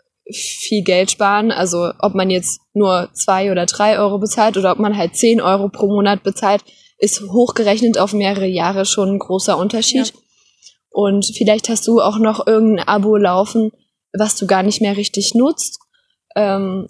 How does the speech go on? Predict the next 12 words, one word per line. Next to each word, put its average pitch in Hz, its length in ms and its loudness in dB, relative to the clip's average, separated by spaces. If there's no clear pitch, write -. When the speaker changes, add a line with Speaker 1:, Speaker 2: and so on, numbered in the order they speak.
Speaker 1:
und 196 320 -2
ja, 202 360 2
das 196 180 -4
Geld 190 180 2
kann 220 140 0
man 196 120 4
dann 190 140 2
einfach 175 320 -2
viel 196 240 2
sinnvoller 185 760 2
einsetzen. 185 760 -2
Speaker 2:
Ja, 226 200 -2